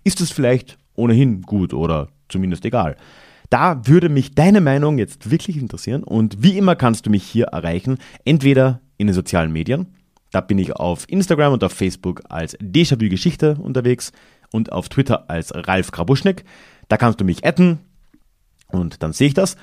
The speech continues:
Oder du schickst mir einfach eine E-Mail. Das geht natürlich auch an die hallo at ralfgrabuschnik punkt com. Ich freue mich, von dir zu hören und wie immer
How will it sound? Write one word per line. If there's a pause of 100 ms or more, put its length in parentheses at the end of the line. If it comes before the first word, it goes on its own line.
(180)
Oder
du
schickst
mir
einfach
eine
E-Mail. (260)
Das
geht
natürlich
auch
an
die
hallo (100)
at (120)
ralfgrabuschnik
punkt
com. (560)
Ich
freue
mich,
von
dir
zu
hören
und
wie
immer